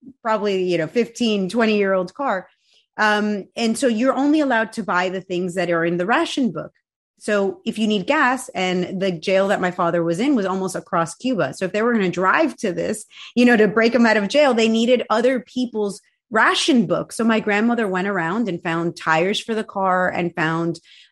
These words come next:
um, found a driver to drive it, or she found two people to help drive. She found, uh, people donated their, their, their gas to my grandmother and her cause.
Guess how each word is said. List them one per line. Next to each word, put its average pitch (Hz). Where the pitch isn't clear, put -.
um, 165
found 175
a 196
driver 180
to 180
drive 180
it, 214
or 165
she -
found 170
two 226
people 180
to 165
help 165
drive. 175
She -
found, 196
uh, 208
people 233
donated 196
their, 175
their, 160
their 170
gas 170
to 240
my 214
grandmother 180
and 160
her 165
cause. 170